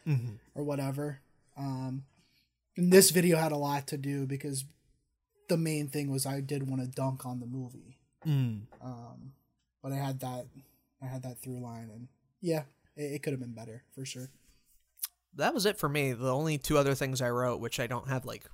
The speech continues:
Speaker 1: real points about, was just, I like the Netflix shot where it's like a, you know,
Speaker 2: <laughs>
Speaker 1: a T V
Speaker 2: Yeah.
Speaker 1: and there's Netflix scrolling in the background. It was nice. And, uh, I also wrote chicken nugget shot based. Um,
Speaker 2: Dude,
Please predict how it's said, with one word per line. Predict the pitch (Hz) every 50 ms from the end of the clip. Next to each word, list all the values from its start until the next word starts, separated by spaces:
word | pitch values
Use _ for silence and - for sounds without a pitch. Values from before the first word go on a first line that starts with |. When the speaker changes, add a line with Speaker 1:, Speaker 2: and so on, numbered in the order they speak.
| - -
Speaker 1:
real | 120 131 123 135
points | 131 - 143 135 147 170 - -
about, | 185 170 180 180 185 180 -
was | 135 131 127
just, | - - 139 131 127 - - - - - _ _ _ -
I | 131
like | 131 143 147 - -
the | 147
Netflix | 127 123 131 127 - - 165 156 -
shot | - - - 170 165 170 185 180 - - - - - - - _
where | - - 131
it's | 127 - -
like | 123 117 - 117
a, | 107 104 - - - _ _ _ _ -
you | 147 131
know, | 117 107 120 - - - 190 180
Speaker 2:
<laughs> | 156 131 -
Speaker 1:
a | 170 -
T | 190 180 151 131
V | 120 120 120
Speaker 2:
Yeah. | 123 147
Speaker 1:
and | 143 139
there's | 117 120 -
Netflix | 127 117 - - - 123 - - -
scrolling | - 131 131 131 135
in | 139 135
the | 131
background. | 131 131 135 131 135 135 143
It | 139
was | 139 -
nice. | 117 107 110 127 - - - _ _ _ _ _ _ _ _ _ -
And, | - 117 117 120
uh, | 120 117 117 131 - _ _ _ _ _ _ _ -
I | - 123
also | 139 135 - -
wrote | 156 147 139 127 - -
chicken | - - 175 - 175 147
nugget | 139 147 147 143 147 -
shot | - - 143 120 120 - 127 120
based. | - - 131 120 107 - - - - - - - _ _ _ _ _ _ _ _ _ _ _ _ _ _ _ _ _ _ - - - - - - _ _ -
Um, | - 107 139
Speaker 2:
Dude, | 143 143 139 139 147 143